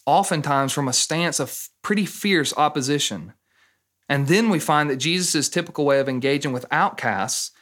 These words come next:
and those tangled up in sin was characterized by gentleness and compassion. And in many ways, the church has failed to walk in the footsteps of Jesus when it comes to how we engage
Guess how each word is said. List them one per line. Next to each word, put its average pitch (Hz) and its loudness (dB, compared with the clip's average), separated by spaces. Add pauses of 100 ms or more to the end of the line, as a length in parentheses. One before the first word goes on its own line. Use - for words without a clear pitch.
(180)
and 127 -2
those 131 2
tangled 175 0
up 147 0
in 131 -4
sin 120 -2 (460)
was 127 -2
characterized 139 0
by 110 -2
gentleness 147 -2
and 120 -8
compassion. 117 -6 (1160)
And 131 0
in 127 2
many 160 2
ways, 127 4
the 131 0
church 147 0
has 143 0
failed 165 4
to 139 -2
walk 131 2
in 175 2
the 160 0
footsteps 147 -2
of 135 -6
Jesus 120 -2 (260)
when 139 0
it 120 -4
comes 147 0
to 139 0
how 165 2
we 135 0
engage 104 -4